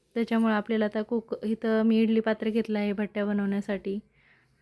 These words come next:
तर तुम्ही म्हणत असाल मी शिजवते काय, मी शिजवत नाही आहे भट्ट्या, तर मी इथं भट्ट्या आपल्या अशा वाफेवर उकळून घेणार आहे, जशी आपण इडली घेतो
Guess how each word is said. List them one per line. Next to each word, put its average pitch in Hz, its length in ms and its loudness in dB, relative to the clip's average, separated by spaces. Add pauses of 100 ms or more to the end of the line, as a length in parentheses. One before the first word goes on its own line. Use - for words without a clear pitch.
तर 233 160 4
तुम्ही 262 200 2
म्हणत 254 160 4
असाल 247 280 2
मी 240 200 4
शिजवते 226 540 0
काय, 214 180 0
मी 226 180 4
शिजवत 226 440 0
नाही 220 140 2
आहे 220 80 4
भट्ट्या, 202 280 -2
तर 208 200 -4
मी 220 200 4
इथं 214 320 0
भट्ट्या 214 280 -2
आपल्या 208 220 -2
अशा 214 160 -4
वाफेवर 214 340 -2
उकळून 214 340 0
घेणार 208 260 0
आहे, 190 220 0
जशी 196 200 -8
आपण 202 200 -6
इडली 202 260 0
घेतो 208 220 0